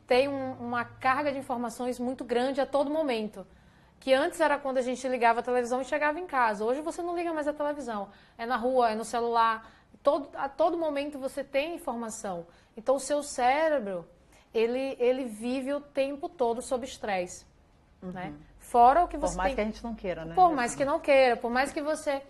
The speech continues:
Speaker 1: "Ah, não, não quero, agora eu quero ir pra praia, vou lá pra Mangue Seco, vou lá
Speaker 2: Uhum.
Speaker 1: pra Mangue Seco." Ah, não tem nada em Mangue Seco pra fazer. Mas tá ali o celular, daqui a pouco vem uma notícia, vem um negócio,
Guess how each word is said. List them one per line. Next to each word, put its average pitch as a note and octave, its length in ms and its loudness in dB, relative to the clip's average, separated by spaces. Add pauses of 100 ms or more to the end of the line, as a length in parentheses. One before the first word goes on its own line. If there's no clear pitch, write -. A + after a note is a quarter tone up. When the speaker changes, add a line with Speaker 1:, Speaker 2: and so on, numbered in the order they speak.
(500)
Speaker 1:
"Ah, C#4+ 140 0
não, C4 300 0
não C#4 120 -4
quero, G#3 440 -2
agora A3 280 2
eu C4+ 60 2
quero B3+ 1200 0 (580)
ir C#4+ 120 -2
pra E4+ 180 6
praia, E3+ 460 0
vou F#3+ 180 -6
lá G3 220 2
pra G#3 760 -4 (140)
Mangue G#3 180 -8
Seco, - 400 -8 (460)
vou G#3 140 -4
lá A#3+ 120 6
Speaker 2:
Uhum. C4 60 2
Speaker 1:
pra D4+ 100 -2
Mangue D#4 180 -8
Seco." - 380 -18 (320)
Ah, A#3+ 100 -4
não B3+ 100 -6
tem E4 180 -4
nada D#4+ 260 0
em - 20 -2
Mangue C4+ 200 -2
Seco F#3+ 240 -8
pra G3 100 -8
fazer. E3 420 -10 (520)
Mas F#3 200 -14
tá A3+ 180 -2
ali A#3 200 -2
o C#4 40 -6
celular, B3 520 2
daqui B3 180 0
a A3+ 60 -4
pouco A#3 220 -4
vem A#3 100 0
uma A#3 140 -2
notícia, A#3 420 -4
vem A#3 100 -4
um A3+ 60 -6
negócio, A3 480 0